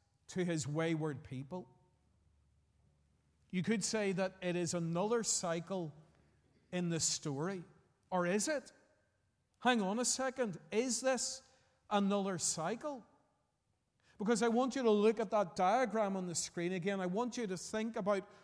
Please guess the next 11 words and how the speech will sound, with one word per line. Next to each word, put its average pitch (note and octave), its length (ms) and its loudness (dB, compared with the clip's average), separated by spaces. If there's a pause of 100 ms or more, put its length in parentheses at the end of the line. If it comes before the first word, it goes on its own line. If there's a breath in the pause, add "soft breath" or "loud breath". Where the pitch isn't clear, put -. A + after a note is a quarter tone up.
(120 loud breath)
all B3 340 6
that C4 120 2
we've G#3 200 0
been F#3 260 -4
hearing G#3 340 0
all G#3+ 220 0
the G#3 60 0
way G3 180 -2
through F#3 300 -6
this E3+ 160 -4
series. F#3+ 720 -4